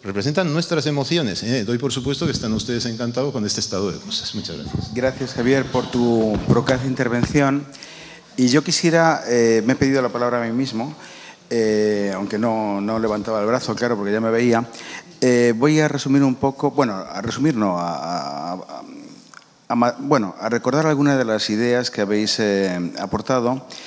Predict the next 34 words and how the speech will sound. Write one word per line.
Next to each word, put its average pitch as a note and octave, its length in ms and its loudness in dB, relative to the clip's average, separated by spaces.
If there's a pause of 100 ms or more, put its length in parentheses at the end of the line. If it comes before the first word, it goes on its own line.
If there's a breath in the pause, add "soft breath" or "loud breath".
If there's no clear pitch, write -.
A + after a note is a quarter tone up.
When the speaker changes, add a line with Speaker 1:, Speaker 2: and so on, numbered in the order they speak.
(580 loud breath)
Speaker 2:
Yo C#3+ 160 2
quisiera E3 460 0
ser C#3+ 200 -2
más C#3 160 0
optimista, A2 560 -2
Javier. G2+ 360 -2
O G2 60 -2
sea, G#2 160 -2
yo A2+ 140 -2
no D3+ 120 0
estoy C#3+ 220 -2
tan C3+ 140 -2
seguro C3 520 0
de A#2+ 120 -2
que - 80 -6
Europa A2+ 360 0
esté A#2 220 -4
tan A2+ 180 -4
feliz G#2+ 260 -4
y A2 60 -4
contenta, A#2 920 0
eh, F#2+ 60 -4
a G2 160 0
lomos A2+ 300 0
del F#2+ 180 -2
toro. A#2+ 400 0 (600 loud breath)
Eh, G#2+ 800 0
eh, - 40 -10
el F#2+ 80 -10
toro C3+ 200 -2
era F#3 100 -6
un C3+ 120 -2
disfraz, - 1000 -4
¿m? C#3+ 180 -2